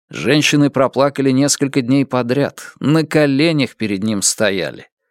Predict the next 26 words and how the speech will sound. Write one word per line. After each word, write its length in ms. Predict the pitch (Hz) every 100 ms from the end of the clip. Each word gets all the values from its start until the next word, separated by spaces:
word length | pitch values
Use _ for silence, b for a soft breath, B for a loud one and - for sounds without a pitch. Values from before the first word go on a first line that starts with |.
| _ _ _
Но 220 | - -
даже 400 | 202 185 190 185
жертва 500 | 185 131 160 165 175
вдовы 380 | 156 135 131 151
Цуй 420 | 151 - 135 139
оказалась 720 | 120 - 104 95 135 135 -
напрасной, 720 | 127 120 - 113 90 - - 135
Мабан 680 | 139 143 180 127 143 151
был 220 | 113 117 127
непреклонен. 920 | 104 104 104 98 98 85 64 67 - _ _ _ _ _ _ _ _ _
«Есть 400 | - 180 208 -
общественное 1120 | 156 - 135 147 - 190 226 233 233 160 - _
и 100 | 117
есть 400 | 127 233 196 -
личное», — 720 | 175 175 - 170 156 151 123 _ _ _ 113
говорил 380 | 123 131 131
он, — 180 | 127 107 b b b b
«и 80 | -
толковать 520 | 135 165 160 175 202
закон 440 | 143 170 175 220 175
в 80 |
пользу 360 | - 202 143 151
личного 560 | 139 233 214 202 220 220
я 300 | 175 139 185
не 320 | 156 127 170
собираюсь». 1160 | - 139 156 139 147 110 101 113 110 98 -